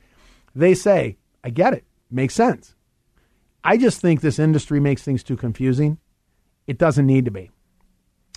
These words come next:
So if you want the information, six three zero, nine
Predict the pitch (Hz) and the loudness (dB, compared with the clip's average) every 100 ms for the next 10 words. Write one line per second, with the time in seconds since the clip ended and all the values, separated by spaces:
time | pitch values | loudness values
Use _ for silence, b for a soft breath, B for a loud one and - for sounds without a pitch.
0 | - 135 117 135 156 185 185 170 170 160 | -8 -4 0 2 4 2 2 2 2 2
1 | 151 143 151 139 _ _ - - 220 214 | 2 2 -2 -6 _ _ -18 -2 -2 0
2 | - 185 143 156 123 120 131 156 170 | 2 2 4 2 2 0 0 0 0